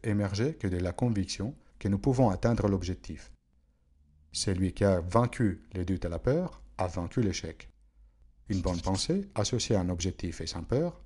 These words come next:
devient une force créatrice. Tout ce qu'une personne peut accomplir est le résultat direct de ses pensées.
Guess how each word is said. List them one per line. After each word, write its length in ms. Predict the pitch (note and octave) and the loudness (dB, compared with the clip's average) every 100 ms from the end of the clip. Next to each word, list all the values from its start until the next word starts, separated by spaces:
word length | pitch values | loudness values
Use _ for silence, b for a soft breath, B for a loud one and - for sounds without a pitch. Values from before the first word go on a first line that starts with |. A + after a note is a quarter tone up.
| - | -4
devient 340 | F#2+ F#2 G2+ | -2 2 2
une 120 | E2+ E2 | 2 0
force 300 | A2+ A#2 - | 0 0 -2
créatrice. 680 | - G#2+ - F#2+ D#2+ - - _ _ _ _ _ _ _ _ _ | 0 2 2 -2 -4 -8 -12 _ _ _ _ _ _ _ _ _
Tout 180 | - G3+ | 0 0
ce 120 | - | 0
qu'une 200 | G#2 A2 | 2 4
personne 360 | B2 A2+ G#2 F#2 | 4 2 0 -2
peut 80 | E2+ | -2
accomplir 580 | F#2+ F2+ C3+ F#3 - - - | -2 0 0 0 -2 -8 -2
est 100 | C#3+ | 4
le 100 | B2+ | 4
résultat 560 | G#2 F#2 - D#2 - G2 | 4 0 -2 -4 -4 -6
direct 600 | F#2 G2+ G2 A2+ - - - | 2 2 4 0 -4 -14 -6
de 100 | G2 | -4
ses 140 | F#2+ G2 | -2 -4
pensées. 420 | F2 E2 D#2+ | -4 -8 -10